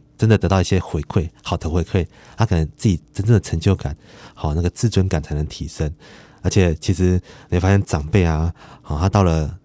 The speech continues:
那样的年纪，他的身份已经做转换了。好，他可能从一家之主，从工作的角色，好，变成可能比较没有生产力的角色。那我们创造一个契机点，好，让他去做表演。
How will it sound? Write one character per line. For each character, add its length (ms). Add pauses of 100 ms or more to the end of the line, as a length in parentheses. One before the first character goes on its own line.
那 80
样 80
的 80
年 160
纪， 160
他 100
的 80
身 200
份 120
已 60
经 100
做 140
转 220
换 200
了。 80 (440)
好， 100
他 80
可 100
能 80
从 280
一 80
家 180
之 160
主， 180 (200)
从 180
工 180
作 160
的 60
角 160
色， 260 (440)
好， 80
变 180
成 160
可 100
能 80
比 80
较 120
没 100
有 80
生 160
产 160
力 60
的 40
角 200
色。 200 (460)
那 160
我 40
们 120
创 220
造 100
一 40
个 60
契 200
机 160
点， 180 (420)
好， 180
让 180
他 100
去 140
做 180
表 240
演。 160